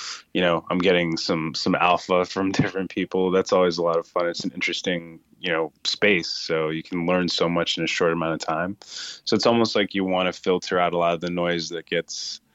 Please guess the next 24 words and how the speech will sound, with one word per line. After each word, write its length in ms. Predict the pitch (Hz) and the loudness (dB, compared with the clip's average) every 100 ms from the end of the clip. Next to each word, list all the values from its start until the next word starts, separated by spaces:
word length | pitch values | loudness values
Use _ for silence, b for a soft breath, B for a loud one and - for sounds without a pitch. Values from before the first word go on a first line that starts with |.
| _ _ _ | _ _ _
put 220 | - 98 | 0 2
up 160 | 90 92 | 2 0
on 160 | 85 | -4
Twitter. 420 | - 123 117 87 85 | -2 0 2 2 0
So 300 | - 87 85 | -2 -2 -2
Discord 580 | 92 90 - 90 85 | -4 -6 0 0 0
for 160 | - - | -2 -4
me 300 | 87 92 87 | 0 2 0
is 100 | 80 | -2
kinda 240 | - 85 | -2 0
like 220 | 82 80 82 | 0 -2 0
a 20 | |
way 220 | 82 80 | 0 0
to 60 | 78 | -2
step 300 | - 76 82 | -4 -4 -4
outside 360 | 80 - 82 | -4 -2 0
of 100 | 78 | 0
the 60 | 78 | -2
noise 400 | 80 80 80 80 | -4 -4 -4 -6
and 180 | 80 - B B B B B - | -10 -18 B B B B B 0
kinda 180 | 113 101 | 2 2
connect 320 | 104 92 - | 2 2 0
with 120 | 90 | -4
the 120 | 85 | -4